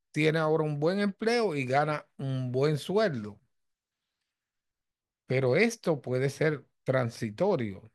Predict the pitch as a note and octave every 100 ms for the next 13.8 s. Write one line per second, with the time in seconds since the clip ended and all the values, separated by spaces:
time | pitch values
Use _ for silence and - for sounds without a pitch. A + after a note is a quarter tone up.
0 | _ _ _ _ _ _ - _ - C#3
1 | - E3 D#3 F3 F3+ G3+ G3+ F#3 D3 C3+
2 | B2 B2 - B2+ C#3 C#3 C#3 D#3 C#3+ -
3 | - - - D#3+ G3 F#3+ - A3 A3+ D#3+
4 | D3 C3+ C3+ B2 - - - - _ _
5 | _ _ _ _ _ _ - E3 E3 F#3
6 | G#3 G3 F#3 G3+ G#3 G3+ D3 - D3 D#3+
7 | D#3 - E3 E3 D#3+ - _ _ _ _
8 | _ _ B2+ D#3 G#3 - - - B2 A#2+
9 | - - C3 - D3+ C#3 C3+ B2 E3+ F3+
10 | F3 F3 F#3 F#3+ A3+ C#4+ B3+ G3+ E3 -
11 | B2 - A#2+ B2 _ _ _ _ _ _
12 | _ _ _ _ D#3+ D#3+ A#3+ A#3+ A3+ G#3+
13 | F#3+ D#3 - - D#3+ A#2 A2+